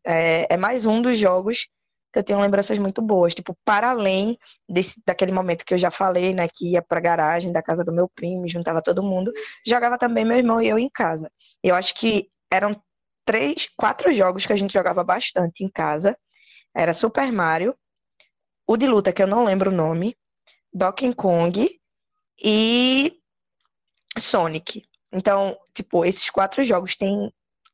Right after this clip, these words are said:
é, é muito nostálgico lembrar deles. E eu gostava muito de jogar o Donkey Kong, e era onde que eu era melhor, na verdade. Talvez de todos esses que eu citei até agora, o que eu realmente jogava bem, e sozinha, assim, sem precisar muito de ajuda, era ele.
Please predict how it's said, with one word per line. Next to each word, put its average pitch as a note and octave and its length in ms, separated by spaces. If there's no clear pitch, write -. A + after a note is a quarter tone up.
é, C3 260
é G#3+ 40
muito A#3 260
nostálgico G3+ 560
lembrar F#3 300
deles. D#3+ 440
E G#3 80
eu A3 80
gostava A#3+ 340
muito C4+ 200
de A3+ 60
jogar F#3+ 480
o F#3 40
Donkey F#3 420
Kong, F3 320
e F3+ 60
era G3 160
onde G#3+ 160
que A#3+ 80
eu G#3+ 60
era G#3 100
melhor, A#3 320
na F#3 80
verdade. F#3+ 540
Talvez G3+ 280
de G#3+ 80
todos B3 380
esses G3 320
que - 80
eu G#3 40
citei - 260
até G3+ 140
agora, G3+ 240
o - 40
que G#3 100
eu G#3 140
realmente G#3 320
jogava G3 320
bem, F3+ 420
e A3 80
sozinha, F#3+ 540
assim, F3+ 280
sem F#3+ 160
precisar G3+ 340
muito F3+ 180
de G3 80
ajuda, F#3 560
era G3 320
ele. D#3 340